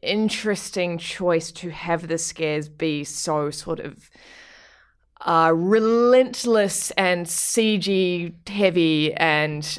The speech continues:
uh, when I think personally that, that, that they could have been a little simpler,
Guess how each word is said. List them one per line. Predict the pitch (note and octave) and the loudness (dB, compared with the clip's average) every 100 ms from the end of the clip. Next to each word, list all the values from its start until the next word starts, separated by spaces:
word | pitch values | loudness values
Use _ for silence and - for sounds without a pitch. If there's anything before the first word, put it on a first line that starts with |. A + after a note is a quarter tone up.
| - | -4
uh, | D3+ D3+ D3 C#3 - - - - - - | -2 -2 -4 -8 -14 -20 -20 -16 -12 -10
when | F3+ F#3+ G#3 A3+ A#3+ C#4 C#4 C4 | -6 -4 -2 0 2 4 4 4
I | - A3+ | 4 4
think | A#3+ G3 D3+ | 2 -2 -2
personally | F#3+ F3 F3+ E3+ D#3 | 2 2 2 -2 -2
that, | D#3 D3+ - D#3+ - | -2 -4 -8 -16 -8
that, | E3 - _ | -8 -8 _
that | - E3+ _ | -12 -12 _
they | F3 | -6
could | E3+ F3 | -6 -6
have | D#3+ | -8
been | - E3 | -4 -2
a | D#3 | 0
little | E3 D#3+ | -2 -4
simpler, | D#3 - E3 F3 F3 E3 D#3 | -8 -6 -6 -4 -2 -2 -4